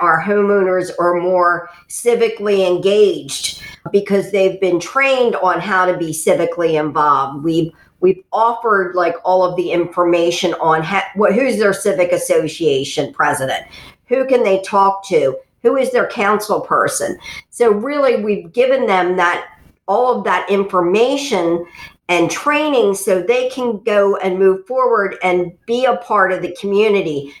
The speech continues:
not just as a homeowner, but as a citizen, as a resident of the community. And that's huge because I know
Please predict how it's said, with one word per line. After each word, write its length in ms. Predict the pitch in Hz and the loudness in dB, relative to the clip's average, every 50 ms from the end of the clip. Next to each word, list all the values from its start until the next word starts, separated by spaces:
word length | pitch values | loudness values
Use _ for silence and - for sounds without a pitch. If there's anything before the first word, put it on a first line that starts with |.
| _ - | _ -8
not 400 | 196 202 220 226 233 - - - | -4 -2 0 0 0 0 -2 -4
just 240 | 220 208 208 - - | -4 -4 -4 -4 -2
as 180 | - 202 202 | 0 0 0
a 60 | 190 160 | 0 -2
homeowner, 800 | 156 208 202 202 196 190 190 190 202 226 240 214 180 165 160 160 | 0 0 0 2 2 0 0 2 2 2 2 2 2 0 -2 -2
but 140 | 180 175 - | -4 -4 -2
as 200 | 180 180 175 170 | 0 0 0 0
a 80 | 170 160 | -2 -4
citizen, 680 | - - - 226 226 220 233 233 - - 175 156 147 - - | -4 -4 -2 -2 0 2 0 0 0 -2 -2 -2 -2 -2 -2
as 220 | 170 175 160 170 | -2 -2 -2 -2
a 60 | 170 165 | -2 -2
resident 560 | 175 190 202 220 214 - 208 185 165 - - | 0 0 0 0 0 -2 -2 -2 -2 -2 -2
of 160 | 151 143 139 | -4 -2 0
the 120 | 151 151 - - | -2 -2 -4 -6
community. 580 | - 160 156 151 143 135 131 120 107 120 - - - - - - _ - | -2 2 2 4 4 2 2 0 -2 -4 -6 -10 -16 -20 -20 -20 _ 0
And 200 | - 233 240 247 | 2 2 2 2
that's 300 | 262 269 294 294 285 - | 0 -2 -2 -2 -4 -8
huge 560 | - - - 330 349 370 320 277 214 - - - | -12 -6 -2 0 2 2 2 0 -2 -4 0 0
because 320 | 240 233 - 226 208 214 - | 0 2 2 0 -2 -2 -2
I 120 | - 214 208 | 0 0 2
know 540 | 214 220 226 247 285 339 320 262 247 - | 2 2 2 2 2 2 0 0 -2 -6